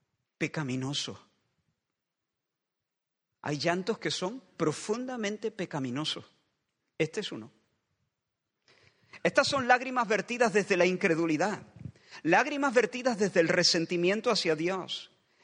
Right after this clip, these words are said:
Es como, el pueblo es como si le estuviera diciendo, "Ya le vale a Dios, ya le vale. Menudo plan nos propone. Nos trae a una tierra buena, sí,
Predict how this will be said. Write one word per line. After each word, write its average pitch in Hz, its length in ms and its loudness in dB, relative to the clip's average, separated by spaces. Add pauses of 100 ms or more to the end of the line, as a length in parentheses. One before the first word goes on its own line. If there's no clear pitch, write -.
Es 220 120 2
como, 269 300 4 (600)
el - 240 -2
pueblo 277 280 6
es - 60 4
como 247 160 0
si 233 140 0
le 214 60 6
estuviera 240 320 0
diciendo, 233 400 0
"Ya 208 140 4
le 233 80 2
vale 240 240 2
a 175 60 0
Dios, 180 280 -2
ya 196 140 4
le 240 120 2
vale. 127 360 0 (1160)
Menudo 240 440 6
plan 240 380 4
nos 180 120 -10
propone. 151 640 -4 (600)
Nos 196 160 4
trae 254 260 6
a 254 60 6
una 254 220 2
tierra 226 320 6
buena, 247 260 6
sí, 220 340 -2